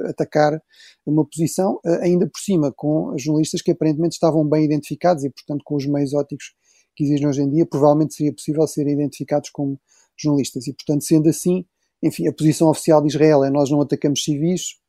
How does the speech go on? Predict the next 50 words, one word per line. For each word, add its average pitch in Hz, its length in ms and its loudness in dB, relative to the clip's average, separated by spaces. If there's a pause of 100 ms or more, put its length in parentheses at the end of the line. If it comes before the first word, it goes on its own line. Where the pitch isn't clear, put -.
a 156 80 -8
partir 147 300 -2
disso 147 200 -2
significa: 151 560 0
"As 151 120 -2
regras 147 320 4
são, - 320 -6
são 156 240 -2
essas", 165 380 0
não 147 120 -2
é? 170 120 -6 (440)
Isso - 160 -2
não 165 80 4
significa, 165 480 0
infelizmente, 156 560 0
não 160 120 4
haja 156 180 2
tropas 151 320 0
israelitas 160 400 0
que - 60 -6
não 170 120 4
violem 156 320 4
essas 147 240 -6
regras, 131 320 -6
não 135 100 -10
é? 143 60 -6
Portanto, 143 260 -8
terá 143 160 -4
de 143 100 -12
se - 120 -14
ver 147 180 -6 (480)
será, - 340 -2
se - 160 -2
é 151 40 2
exatamente 147 520 0
esse - 160 -4
o 151 60 -6
caso. 180 320 0 (380)
No 170 100 -2
caso 196 240 4
de 196 60 -4
Gaza, 143 480 2 (180)
enfim, 151 280 -4
aquilo 139 180 -4
que - 100 -4
nós 151 160 0
temos 156 240 2
visto 170 400 -4
é, 165 260 2 (480)
eh, 156 380 4